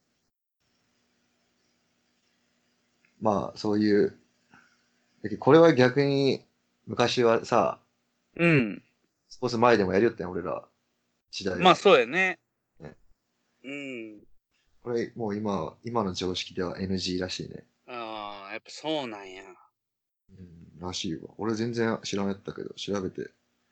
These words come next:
Speaker 1: 知った。
Speaker 2: ええ、いや、なんか、俺はもう、その、サッカーやる前とかにさ、
Speaker 1: うん。うん。
Speaker 2: なんかストレッチとか、まあ、走る人は走っ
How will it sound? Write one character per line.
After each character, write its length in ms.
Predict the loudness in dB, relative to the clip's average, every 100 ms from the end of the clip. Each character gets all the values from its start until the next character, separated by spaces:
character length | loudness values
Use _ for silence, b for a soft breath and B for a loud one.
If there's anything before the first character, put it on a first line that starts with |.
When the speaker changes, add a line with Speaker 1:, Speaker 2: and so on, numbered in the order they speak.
| _ _
Speaker 1:
知 220 | -16 -12
っ 20 |
た。 140 | -12 -6
Speaker 2:
え 840 | -4 -4 -4 -4 -2 -2 -2 -2
え、 20 | 4
い 40 |
や、 160 | 4 4
な 140 | 0
ん 20 |
か、 80 | 0 -2 -2 _ _ -8
俺 160 | 0
は 80 | 2
も 240 | 2 -6 -12
う、 20 |
そ 140 | -14
の、 680 | -20 -18 -16 -14 -12 -12 -14 _ _
サ 160 | -6 -6
ッ 40 | -2
カ 60 |
ー 60 | -2
や 100 | 0
る 100 | -2
前 200 | -6 -10
と 80 | -12
か 140 | -20
に 100 | -20
さ、 160 | -20 -14 -14 -14 _ _ b b -14
Speaker 1:
う 40 |
ん。 40 | -8
う 20 |
ん。 300 | -6 -8 -12 _ _ _ _ _ _ _ _
Speaker 2:
な 80 | -16
ん 40 |
か 120 | -14
ス 100 | -8
ト 60 | -2
レ 80 | 0
ッ 80 | -2 _
チ 140 | -10
と 100 | -8
か、 160 | -4 -4
ま 160 | -2
あ、 40 | -4
走 260 | -4 -4
る 100 | -4
人 200 | -4 0
は 100 | 0
走 240 | 0 -8
っ 60 | -16